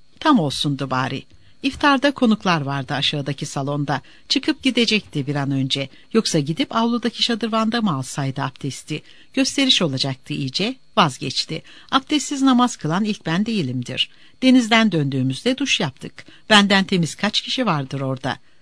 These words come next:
Kuşçular Camisi'nin avlusunda bekler buldu Niyazi'yi. Girdiler hemen. Kalabalıktı cemaat. Yukarıdaki kadınlar bölümünden uğultu geliyordu. Gerilerde bir yerlere sokulup oturdular.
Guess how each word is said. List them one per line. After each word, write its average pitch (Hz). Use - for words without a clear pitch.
Kuşçular 294
Camisi'nin 156
avlusunda 156
bekler 143
buldu 131
Niyazi'yi. 139
Girdiler 240
hemen. 131
Kalabalıktı 190
cemaat. 131
Yukarıdaki 277
kadınlar 233
bölümünden 147
uğultu 180
geliyordu. 139
Gerilerde 285
bir 220
yerlere 175
sokulup 175
oturdular. 135